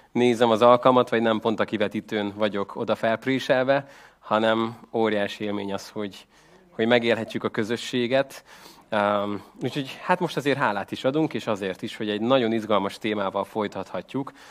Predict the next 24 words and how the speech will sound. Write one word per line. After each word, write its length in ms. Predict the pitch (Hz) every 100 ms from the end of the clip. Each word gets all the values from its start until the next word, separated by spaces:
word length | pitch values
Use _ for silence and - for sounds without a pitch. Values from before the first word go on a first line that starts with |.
| - -
amire 320 | 110 101 104
hát 160 | 107
három 300 | - 110 90
hetet 240 | 92 98 95
kellett 300 | 107 92 90
várni, 320 | 101 92 90
hogy 100 | 92
végre 260 | 95 87 82
belevágjunk, 760 | 117 127 120 117 117 139 135 - - - -
de 140 | 101
annál 280 | 110 107 101
izgalmasabb 560 | 101 104 101 95 92
lesz 240 | 92 92 -
ma 320 | 98 95 98
a 60 | -
folytatás. 800 | - 110 101 98 104 113 135
Úgyhogy 260 | 131 123 120
először 480 | 117 113 - 110 107 - - -
hajtsuk 340 | 135 113 104
meg 120 | 101
a 60 | 95
fejünket, 460 | - 113 98 95
és 160 | 90 -
imádkozzunk. 760 | 90 87 - 87 85 95 92